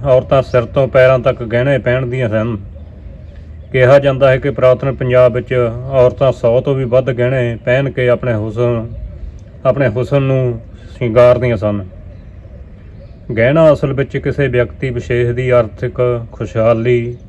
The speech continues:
ਪਿਆਰ, ਮੁਹੱਬਤ ਅਤੇ ਸੁਹਜ ਤ੍ਰਿਪਤੀ ਆਦਿ ਦੇ ਪ੍ਰਗਟਾਅ ਦਾ ਪ੍ਰਤੀਕ ਹੈ। ਜਿਹੜੇ ਵੰਨ ਸਵੰਨੇ ਸੋਨੇ ਚਾਂਦੀ ਦੇ ਗਹਿਣੇ ਪੁਰਾਤਨ ਸਮੇਂ 'ਚ ਪੰਜਾਬੀ ਸੱਭਿਆਚਾਰ ਦਾ ਅਨਿੱਖੜਵਾਂ ਅੰਗ ਹੁੰਦੇ ਸਨ,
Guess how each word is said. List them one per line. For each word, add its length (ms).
ਪਿਆਰ, 280
ਮੁਹੱਬਤ 680
ਅਤੇ 440
ਸੁਹਜ 400
ਤ੍ਰਿਪਤੀ 540
ਆਦਿ 280
ਦੇ 340
ਪ੍ਰਗਟਾਅ 500
ਦਾ 180
ਪ੍ਰਤੀਕ 460
ਹੈ। 300
ਜਿਹੜੇ 260
ਵੰਨ 280
ਸਵੰਨੇ 420
ਸੋਨੇ 320
ਚਾਂਦੀ 340
ਦੇ 140
ਗਹਿਣੇ 420
ਪੁਰਾਤਨ 420
ਸਮੇਂ 280
'ਚ 100
ਪੰਜਾਬੀ 440
ਸੱਭਿਆਚਾਰ 560
ਦਾ 380
ਅਨਿੱਖੜਵਾਂ 560
ਅੰਗ 120
ਹੁੰਦੇ 320
ਸਨ, 440